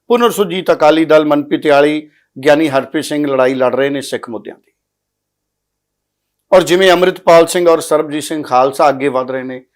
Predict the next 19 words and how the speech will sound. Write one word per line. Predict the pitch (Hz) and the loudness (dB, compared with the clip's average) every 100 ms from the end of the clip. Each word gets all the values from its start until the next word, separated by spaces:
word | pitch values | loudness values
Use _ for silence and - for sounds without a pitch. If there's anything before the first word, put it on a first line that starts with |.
| _ _ | _ _
ਸਿੱਖ | - 180 - | -8 -6 -6
ਮੁੱਦਿਆਂ | 120 104 107 | -8 -10 -12
ਤੇ। | - - _ _ _ | -14 -20 _ _ _
ਸੋ | - - - | -6 -2 0
ਅਗਰ | 180 208 123 - _ _ _ _ _ | 4 2 2 -10 _ _ _ _ _
ਸਿੱਖ | - - 240 - | -10 0 0 0
ਸਿਆਸਤ | - 185 165 160 170 | -4 0 0 0 -6
ਪੰਜਾਬ | - 165 156 156 151 | -6 0 2 2 0
ਦੀ | 170 | -2
ਆਪਣੇ | 147 160 160 | -2 -4 -6
ਮੁੱਦਿਆਂ | 139 127 180 190 | -6 0 0 2
ਤੇ | 202 | 2
ਆ | 151 | 2
ਗਈ, | 135 123 113 - | 0 -6 -10 0
ਪਾਰਟੀ | 151 160 165 240 | 4 4 2 -4
ਮੁੱਦਿਆਂ | 196 165 165 | -4 -2 -2
ਤੇ | 160 156 | 0 0
ਆ | 131 | 0
ਗਈ | 135 107 | -4 -10